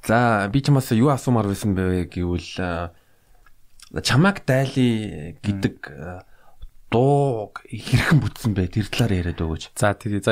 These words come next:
Speaker 2: энэ айгүй, а, сонирхолтой түүхтэй
Speaker 1: Мгм.
Speaker 2: байхгүй дуу. Тэгээд яасан бэ гэхээр Наадмын өдөр байсан яг. Наадмын хоёр дахь өдөр. Тэгээд би ингээд гарч хоошор идмээр санагдаад болтгоо.
Speaker 1: Мгм.
Speaker 2: Тэгээд с-, стори оруулсан байхгүй би.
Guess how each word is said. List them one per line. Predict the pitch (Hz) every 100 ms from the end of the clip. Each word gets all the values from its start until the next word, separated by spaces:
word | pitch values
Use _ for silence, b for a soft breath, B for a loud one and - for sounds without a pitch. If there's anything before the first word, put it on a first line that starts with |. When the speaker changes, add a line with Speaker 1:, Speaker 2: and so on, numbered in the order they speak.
| 127
Speaker 2:
энэ | 156 107
айгүй, | 104 107 95 - -
а, | 98 92
сонирхолтой | - 131 - - 117
түүхтэй | - 98 - -
Speaker 1:
Мгм. | 95 104
Speaker 2:
байхгүй | 90 -
дуу. | 87 87 -
Тэгээд | 92 87 107
яасан | 120 117
бэ | 101
гэхээр | - 92 - _ _ -
Наадмын | 117 156 147 110
өдөр | - 90
байсан | - 78
яг. | - - -
Наадмын | 98 101 95
хоёр | 95 92
дахь | 85
өдөр. | - -
Тэгээд | 90 92 - B B B B B _ _ _ _ -
би |
ингээд | 107 95 - -
гарч | - 101 -
хоошор | 123 135 110
идмээр | 95 92
санагдаад | 90 - 90
болтгоо. | - 95 - -
Speaker 1:
Мгм. | 101 101 101 -
Speaker 2:
Тэгээд | 95 92 - _ - _ _ 95
с-, | -
стори | - 135 123 90
оруулсан | - 85
байхгүй | - 85
би. | 90